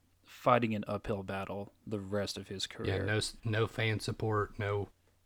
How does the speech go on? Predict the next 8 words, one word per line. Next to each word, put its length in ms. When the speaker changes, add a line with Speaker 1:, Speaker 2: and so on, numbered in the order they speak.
Speaker 2:
I 120
mean, 180
broken 320
relationships 640
within 200
the 60
program. 580
So, 280